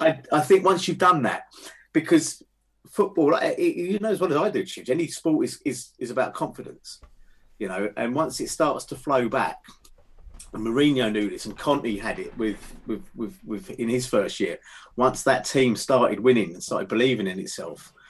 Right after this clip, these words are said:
you know, that's, that's fifty percent of the job done. So I think, you know, I, I, I, <sighs> the question's valid, but I think, I don't think it's going to be a problem for much longer. And that is me being optimistic.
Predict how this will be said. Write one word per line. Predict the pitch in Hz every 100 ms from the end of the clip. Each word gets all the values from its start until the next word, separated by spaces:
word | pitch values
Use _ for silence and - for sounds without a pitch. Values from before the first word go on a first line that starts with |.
| - - - -
you |
know, | 113 107
that's, | 127 - - - -
that's | - 110
fifty | - 127 -
percent | - 135 127 -
of | 98
the | 98
job | 123 104 -
done. | 135 95 - _ _ _ _
So | - 127
I |
think, | 120 151 135 147
you |
know, | 127 120 123 -
I, | 143 135
I, | 143 147 - -
I, | - - - - - 269 247 220 _ - - -
<sighs> | - - - 147 -
the | 135
question's | - - - 120
valid, | 165 151 139 165 - _ _ _ _ _ -
but | 123
I |
think, | 123 135
I | 131
don't | 143 131
think | 127 107
it's | -
going | - 139 123 104
to | 104
be | 107
a |
problem | 98 104 98 101 95 -
for | -
much | 104 - -
longer. | 90 82 - - _ - - - _ -
And | 139 214
that | -
is | 135
me | 175 175
being | 143 156 151
optimistic. | 165 - - 147 - - -